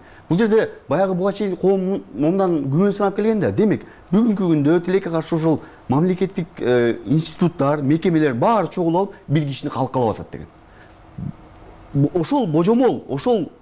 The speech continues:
о, ой могул, э, акыркы сотто деле бекемделбедиби? Анан бул өзү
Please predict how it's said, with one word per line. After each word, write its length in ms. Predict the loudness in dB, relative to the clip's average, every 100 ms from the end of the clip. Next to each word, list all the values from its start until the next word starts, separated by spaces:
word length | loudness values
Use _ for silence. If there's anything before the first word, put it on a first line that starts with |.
| -8
о, 460 | -4 0 0 0 2
ой 240 | 2 0 -8 -16 -2
могул, 400 | 2 2 2 -4 -12 -16
э, 380 | -6 -2 0 0
акыркы 400 | 0 -2 -2 -2
сотто 320 | 0 -2 0
деле 200 | 2 2
бекемделбедиби? 760 | 2 0 0 0 0 0 -2 -8 -16 -20 -20 -16 -4
Анан 280 | 0 0 -2 -12 -20 -10 0
бул 240 | 2 4
өзү 440 | 2 2 2 0